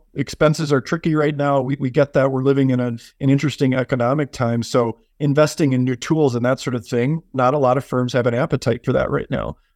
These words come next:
But one of the things we like to always tell organizations is look at the tools you have in place right now, because I would bet that you're not using some of the project management components of those nearly to the extent that you could, if at all.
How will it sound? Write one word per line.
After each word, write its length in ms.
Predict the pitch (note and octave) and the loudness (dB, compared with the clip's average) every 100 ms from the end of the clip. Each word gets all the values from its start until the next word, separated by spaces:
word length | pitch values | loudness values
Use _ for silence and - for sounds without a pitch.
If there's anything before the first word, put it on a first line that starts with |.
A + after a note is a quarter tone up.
| _ _ | _ _
But 100 | C3 | -2
one 140 | C3 D3 | 2 2
of 40 | |
the 80 | C3 | 2
things 300 | D3+ C#3 B2 | 2 2 2
we 80 | A#2+ | 2
like 240 | B2+ C3 | 4 2
to 100 | - | 0
always 280 | - B2 A#2 | 0 2 0
tell 220 | - D#3 | 0 2
organizations 600 | D3+ A#2+ A2 A#2+ - B2 | 2 0 -4 -6 -6 -8
is 140 | B2 - | -8 -4
look 140 | D3 - | -4 0
at 60 | |
the 60 | G#3+ | -2
tools 260 | - F3+ | 2 0
you 100 | C#3 | 2
have 160 | C#3 C#3+ | 2 0
in 100 | A#2+ | -4
place 340 | B2+ C#3 C3 | 2 2 2
right 140 | B2+ B2+ | -2 0
now, 180 | C3 A#2 | -2 -2
because 300 | A#2+ B2+ - | -4 -4 -2
I 160 | C#3 E3 | 2 2
would 200 | C#3+ A2+ | 2 2
bet 320 | C#3+ A#3 - _ _ | 2 2 0 _ _
that 340 | C3+ C3 C3 _ _ | 2 2 0 _ _
you're 160 | C3+ D#3+ | -2 2
not 180 | E3+ D#3+ | 4 4
using 540 | D#3+ D3 C#3+ C3 C3 - _ | 0 2 2 2 -2 -8 _
some 240 | - D#3 C#3+ | -2 2 2
of 60 | |
the 40 | C3 | 2
project 340 | D#3+ C#3+ B2+ | 2 2 2
management 380 | C3+ C3 B2 B2+ | 0 0 -2 -6
components 480 | A#2+ A2+ B2+ A#2+ B2+ | -6 -2 0 0 -6
of 120 | A#2 | 2
those 280 | A#2+ A#2+ A2 | 4 4 2
nearly 440 | B2 C#3+ C#3+ C3+ | 2 2 2 0
to 120 | - | -2
the 120 | A#2+ A#2+ | -4 -4
extent 400 | - - B2 A#2 | -4 -2 0 -2
that 100 | - | -6
you 140 | A#2 | -8
could, 360 | - D3 E3 - | 0 0 0 -2
if 180 | C3+ - | -2 -2
at 160 | A2 | -4
all. 460 | A2+ A#2+ F3+ G#3 | -2 0 0 0